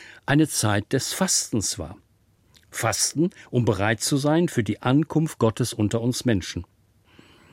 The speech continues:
Ich habe mir vorgenommen, in dieser Zeit einen großen Bogen um Social Media zu machen.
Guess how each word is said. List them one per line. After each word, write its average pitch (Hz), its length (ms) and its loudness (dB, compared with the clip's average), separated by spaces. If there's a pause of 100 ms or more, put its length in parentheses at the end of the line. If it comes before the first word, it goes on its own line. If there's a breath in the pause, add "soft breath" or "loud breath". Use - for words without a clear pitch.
(380 soft breath)
Ich 135 160 2
habe 165 180 4
mir 120 140 4
vorgenommen, 113 680 0 (500 loud breath)
in 127 220 4
dieser 185 320 2
Zeit 123 420 0
einen 110 300 2
großen 135 540 2
Bogen 107 400 0
um 113 260 4
Social 123 480 2
Media 101 420 0
zu - 160 -6
machen. 76 360 -8